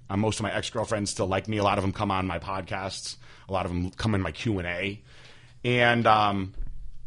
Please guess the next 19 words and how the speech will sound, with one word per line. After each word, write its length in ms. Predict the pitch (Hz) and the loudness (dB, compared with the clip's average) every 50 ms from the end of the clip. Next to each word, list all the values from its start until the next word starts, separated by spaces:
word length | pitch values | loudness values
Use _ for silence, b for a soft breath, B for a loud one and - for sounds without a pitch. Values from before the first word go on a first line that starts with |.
| - - - | -8 -2 4
I 220 | 123 123 123 120 | 8 8 8 8
just 280 | 110 98 117 120 - - | 6 4 0 0 0 2
think 220 | 135 131 110 98 | 2 2 2 4
that 180 | 101 117 110 110 | 6 6 8 8
is 200 | 107 104 90 92 | 6 4 4 2
just 200 | 98 87 - 120 | 0 -2 -4 -4
what's 400 | 120 104 101 104 113 - - - | -6 -4 0 0 0 0 -2 -2
inside 420 | - 117 101 - - 113 107 104 | -2 -2 2 4 4 4 4 4
me 100 | 107 107 | 4 2
as 120 | 101 95 90 | 2 2 0
a 60 | 95 | 0
person, 400 | - 120 127 135 - 127 113 104 | -2 -4 -4 -2 -2 -2 0 0
that 200 | 113 107 - - b b b b - - - - | 0 0 -2 -6 b b b b -20 -20 -12 -6
maybe 340 | 95 101 113 117 120 135 139 | -2 2 2 4 4 4 4
that 120 | 147 175 | 4 6
is 140 | 220 202 143 | 4 4 2
because 260 | 135 - 127 113 95 | 2 2 2 2 2
my, 220 | 110 104 98 95 - | 2 0 0 0 -2
my 280 | 110 104 98 92 92 | -2 -2 0 0 -2